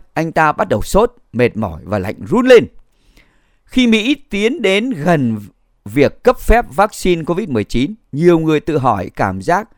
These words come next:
sau khi tiêm vaccine sẽ như thế nào. Nó có giống tiêm phòng cúm không?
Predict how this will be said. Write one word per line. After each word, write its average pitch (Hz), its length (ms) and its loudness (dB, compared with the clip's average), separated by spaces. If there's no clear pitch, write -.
sau 208 300 2
khi 202 220 -4
tiêm 185 260 -4
vaccine 175 500 -6
sẽ 170 300 -6
như 165 180 -2
thế 160 160 -6
nào. 92 220 -6
Nó 147 180 6
có 226 140 2
giống 175 260 6
tiêm 170 380 4
phòng 107 420 0
cúm 175 200 2
không? 190 340 0